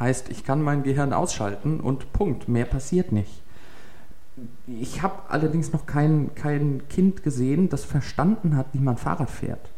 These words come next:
Also ich hab schon viele Kinder erlebt, die es machen, also lernen. Das Verstehen ist dabei nicht das Wichtige. Und entsprechend dient die zweite C D jetzt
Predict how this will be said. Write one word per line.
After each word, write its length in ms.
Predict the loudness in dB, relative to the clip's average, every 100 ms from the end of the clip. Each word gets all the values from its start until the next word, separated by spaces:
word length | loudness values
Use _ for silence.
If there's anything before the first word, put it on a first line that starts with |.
| -8 -6 -6 -6 -4 0
Also 200 | 2 2
ich 180 | 0
hab 180 | -4 -2
schon 160 | 0 0
viele 220 | 0 0
Kinder 340 | 2 2 4
erlebt, 400 | 2 2 0 0
die 80 | -4
es 140 | -2 2
machen, 380 | 2 4 0 -2 -6 -6 -4
also 240 | -2 0 -2 2
lernen. 400 | 6 8 8 4 -4 -8 -8 -8 -6 -6 -6 -6 -6 -6 -6 -4 4
Das 220 | 4 4
Verstehen 1120 | 4 4 4 -4 -2 4 6 8 8 8 4 0
ist 240 | 0 2
dabei 300 | 2 4 8
nicht 440 | 10 8 6 0 -6 -6 0
das 280 | 2 2 0
Wichtige. 420 | 0 0 -2 -2 -6 -6 -8 -8 -8 -8 -8 -8 -6 6
Und 460 | 10 12 12 8 6
entsprechend 1000 | 4 4 -2 -2 0 4 4 4 -2 -8 -8 -8 -6 -6 -6 -6 -6 -6 -6 -6 -6 0
dient 400 | 6 6 4 -2
die 180 | -4 -4
zweite 520 | -2 0 2 0 -2
C 220 | 0 2
D 280 | 4 4 4
jetzt 460 | 2 -2 -2 -6